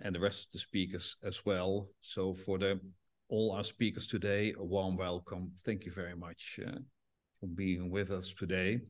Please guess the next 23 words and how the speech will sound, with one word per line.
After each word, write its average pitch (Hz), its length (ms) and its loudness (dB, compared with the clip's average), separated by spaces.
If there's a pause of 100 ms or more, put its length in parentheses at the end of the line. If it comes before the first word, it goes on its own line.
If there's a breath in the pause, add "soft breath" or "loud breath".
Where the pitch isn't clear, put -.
(880 loud breath)
Uh, 107 240 6
being 135 380 10
a, 123 120 6 (220)
uh, 117 240 4
almost 127 460 6
a 120 40 -4
senior 131 520 8
myself, 123 760 2
I 107 100 0
always 117 480 2
get 104 300 -2 (220)
the 95 160 -4 (100)
easy 117 300 6
job, 117 380 2 (360)
and 98 160 -2
that's, - 360 0 (180)
uh, 90 240 -2 (100)
the 82 100 -2
introduction 107 600 2
of 98 140 -2
the 101 80 -2
company, 101 580 0 (520)
uh, 87 280 -2